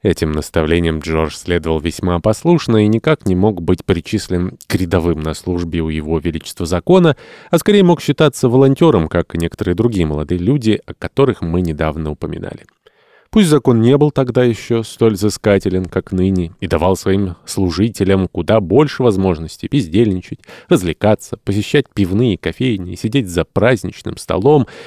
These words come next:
нежели теперь, когда они уже почти не имеют времени ни отдыхать, ни развлекаться, ни просвещаться, ни спать, ни есть. Однако и сто лет назад закон был весьма деспотичным хозяином и требовал постоянного внимания к себе.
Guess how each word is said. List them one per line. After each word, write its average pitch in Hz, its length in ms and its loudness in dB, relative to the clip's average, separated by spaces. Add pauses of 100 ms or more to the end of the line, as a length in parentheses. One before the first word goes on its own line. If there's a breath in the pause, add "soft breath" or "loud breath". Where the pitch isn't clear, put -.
(160 loud breath)
нежели 78 360 -2
теперь, 98 500 2
когда 90 300 -4
они 92 220 -2
уже 101 200 0
почти 123 380 -2
не 147 160 2
имеют 143 260 2
времени 120 380 4
ни 135 160 2
отдыхать, - 500 -2
ни 95 80 0
развлекаться, 113 600 -2
ни 101 80 -2
просвещаться, 113 720 -2
ни 95 120 -2
спать, - 360 -2
ни 98 120 0
есть. 135 320 0 (420 loud breath)
Однако 180 420 4 (140)
и 160 100 0
сто - 240 2
лет 135 180 4
назад 123 380 4
закон 117 400 4
был 120 160 6
весьма 101 480 2
деспотичным 92 640 -2
хозяином 101 600 2
и 87 40 0
требовал 92 460 0
постоянного 92 800 -2
внимания 78 540 -6
к - 60 -20
себе. - 320 -12